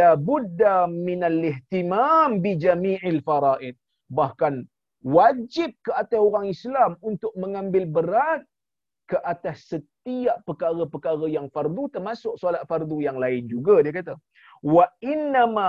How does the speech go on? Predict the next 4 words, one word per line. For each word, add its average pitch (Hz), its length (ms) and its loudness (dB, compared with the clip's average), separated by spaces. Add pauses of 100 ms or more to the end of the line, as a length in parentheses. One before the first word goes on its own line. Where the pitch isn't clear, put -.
khussata 247 920 2
bizikri 247 760 0 (400)
bisababi 170 800 0 (160)
ihmali 165 800 -4